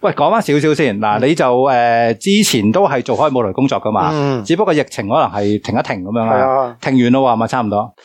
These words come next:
Speaker 2: 誒，都停完㗎啦。
Speaker 1: 即係有公開咯喎，
Speaker 2: 有公開㗎啦。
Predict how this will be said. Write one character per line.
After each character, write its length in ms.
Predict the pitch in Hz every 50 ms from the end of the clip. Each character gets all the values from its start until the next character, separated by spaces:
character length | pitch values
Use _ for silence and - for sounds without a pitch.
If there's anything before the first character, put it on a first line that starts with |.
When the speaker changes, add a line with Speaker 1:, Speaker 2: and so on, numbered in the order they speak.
| - - _ _ _
Speaker 2:
誒， 340 | 156 156 156 160 165 175
都 180 | 175 - 254 269
停 120 | - 175 143
完 320 | 127 131 135 135 135 135
㗎 320 | 131 123 120 120 135 151 147
啦。 360 | 143 139 135 135 135 135 131 _
Speaker 1:
即 80 | _ 208
係 40 | 196
有 160 | 160 135 139
公 140 | 147 196 196
開 160 | 170 190 190
咯 100 | 175 160
喎， 200 | 151 143 131 127
Speaker 2:
有 60 | 160 170
公 100 | 160 -
開 20 |
㗎 80 | 147 135
啦。 100 | 143